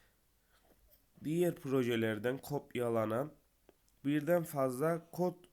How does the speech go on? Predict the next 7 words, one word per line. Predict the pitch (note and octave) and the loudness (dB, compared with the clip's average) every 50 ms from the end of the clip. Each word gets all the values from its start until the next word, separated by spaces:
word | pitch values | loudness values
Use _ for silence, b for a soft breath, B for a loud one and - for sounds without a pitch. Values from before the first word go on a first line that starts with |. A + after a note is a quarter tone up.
| _ _ | _ _
örneği | - D3 D3 C3+ C3 B2 C3 C#3+ D3+ D3+ | -2 0 0 0 0 0 0 -2 -2 -4
keşfettiler. | - C#3+ C3+ C3 - B2 B2+ B2 - - - - A2+ G#2+ G2+ E2+ - - _ | -6 -6 -8 -6 -6 -6 -6 -6 -8 -10 -8 -4 0 0 0 0 -2 -6 _
Ayrıca | - C#3+ D#3+ F3 F#3 E3 E3+ D#3+ B2 A2+ A#2+ C3 D3+ D3+ b b b b b - | -2 0 0 0 0 0 -2 -2 0 0 0 0 0 -2 b b b b b -4
proje | E3 E3 E3 D#3 C#3+ A#2 A2+ C3+ D3+ D3+ | 0 2 2 2 2 2 0 -2 -2 -2
istemcisi | C#3 C3+ - - - B2+ A#2+ A#2 A2+ A2 G#2 G#2+ - - - D3+ E3 E3 E3 b b b b b b b b b b b b b _ _ _ - | -4 -4 -6 -6 -4 -4 -2 -2 -2 -2 -4 -6 -8 -6 -6 -6 -6 -6 -8 b b b b b b b b b b b b b _ _ _ -14
Java | A#2 A2+ A2 C3 C#3+ D#3 E3+ D#3+ C#3+ B2+ A#2+ - | -10 -4 0 2 2 4 4 2 2 0 -2 -4
Tron'un | - C#3 A#2+ B2 A#2 A2 A2 B2+ D3 - | -6 -6 -4 -2 0 0 0 -2 -4 -6